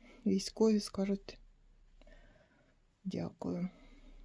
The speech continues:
Може, там десь не зовсім зійшовся малюнок, але, ну,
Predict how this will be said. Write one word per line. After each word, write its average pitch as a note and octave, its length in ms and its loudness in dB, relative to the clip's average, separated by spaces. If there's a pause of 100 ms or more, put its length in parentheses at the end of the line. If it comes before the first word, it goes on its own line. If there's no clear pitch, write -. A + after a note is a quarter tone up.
(260)
Може, G3+ 240 4
там F#3+ 220 2
десь F#3+ 440 0
не G3+ 140 8
зовсім F#3+ 520 4
зійшовся G3 580 0
малюнок, E4 520 6
але, C#4+ 260 0 (600)
ну, A4 200 -6